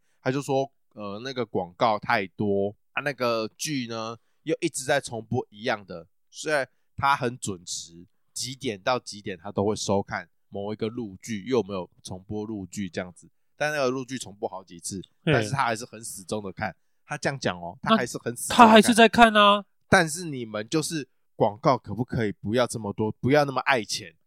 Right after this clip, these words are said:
Speaker 1: 我心里面就想说，如果我们再不爱钱的话，我们这间公司会倒欸。
Speaker 2: 而且如果不爱钱的话，我们就没有钱买新的陆剧了。
Speaker 1: 对啊。
Speaker 2: <laughs> 啊，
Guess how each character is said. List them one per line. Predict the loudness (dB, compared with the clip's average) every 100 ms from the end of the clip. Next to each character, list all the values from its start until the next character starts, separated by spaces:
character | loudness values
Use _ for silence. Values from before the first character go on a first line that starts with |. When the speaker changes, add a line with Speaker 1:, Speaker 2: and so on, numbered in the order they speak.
| _ _
Speaker 1:
我 | -14
心 | -10 -8
里 | -8
面 | -10 -8
就 | -6
想 | -4 -6
说， | -2 -2 -2 _ _ _ 4
如 | 6
果 | 6
我 | 0
们 | -2
再 | -4
不 | -2
爱 | 0 2
钱 | 0 -4
的 | -4
话， | -4
我 | -4
们 | -6
这 |
间 | -8
公 | -4 -4
司 | -4
会 | -8 -6
倒 | -6 -6 -8
欸。 | -6 6
Speaker 2:
而 | 10
且 | 12
如 | 12 12
果 | 12
不 | 12
爱 | 12 12
钱 | 10
的 | 12
话， | 12 12
我 |
们 | 8 4
就 | 4
没 | 6 4
有 |
钱 | 4 2
买 | 2
新 | 2 2
的 | 4
陆 | 4 2
剧 | 2 4
了。 | 8
Speaker 1:
对 | 8 8
啊。 | 8 10 12 12 10 6 2 2 -2 -2 -2 6
Speaker 2:
<laughs> |
啊， | 6